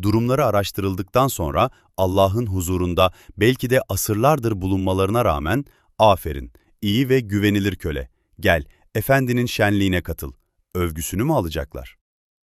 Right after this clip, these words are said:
Kötüler tüm yeryüzünün yargıcından şu hükmü işitmek için işkence yerinden mi toplanıp getirilecekler? "Ey lanetliler, çekilin önümden. Sönmez ateşe gidin."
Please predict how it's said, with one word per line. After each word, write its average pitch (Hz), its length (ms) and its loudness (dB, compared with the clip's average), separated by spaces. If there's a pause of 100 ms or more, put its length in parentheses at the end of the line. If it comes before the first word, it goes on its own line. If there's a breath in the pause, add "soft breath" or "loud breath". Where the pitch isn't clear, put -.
(220)
Kötüler 170 400 2
tüm 170 320 0
yeryüzünün 107 640 4
yargıcından 92 760 0 (220 soft breath)
şu - 280 -4
hükmü 127 340 -2
işitmek 117 460 -4
için 110 320 -2 (260 soft breath)
işkence 131 500 0
yerinden 101 420 2
mi 196 100 -4
toplanıp 101 480 -2
getirilecekler? 82 840 -6 (640 soft breath)
"Ey 127 360 4
lanetliler, 87 720 0 (220)
çekilin 123 420 2
önümden. 78 440 -2 (420)
Sönmez 104 540 2
ateşe 98 360 -2
gidin." 76 320 -6